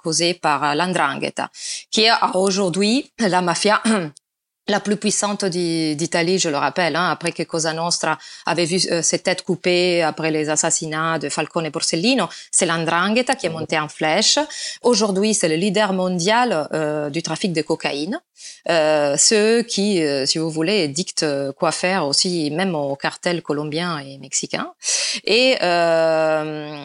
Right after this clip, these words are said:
et voilà, et leur, euh, chiffre d'affaires, on peut le comparer à celle des plus grosses entreprises du cac quarante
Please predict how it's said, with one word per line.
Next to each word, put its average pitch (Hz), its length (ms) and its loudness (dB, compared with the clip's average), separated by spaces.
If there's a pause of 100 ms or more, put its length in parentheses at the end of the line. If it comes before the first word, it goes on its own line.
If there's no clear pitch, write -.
(120)
et 196 80 2
voilà, 190 340 2
et 151 80 2
leur, 180 240 2
euh, 151 380 2
chiffre - 320 0
d'affaires, 180 420 0
on 147 80 -6
peut 165 120 -6
le 165 80 -2
comparer 160 380 -2
à 165 60 0
celle 156 200 -2
des 151 60 0
plus 156 140 -6
grosses - 380 0
entreprises 147 480 -4
du 156 100 -6
cac - 180 -6
quarante 147 300 -4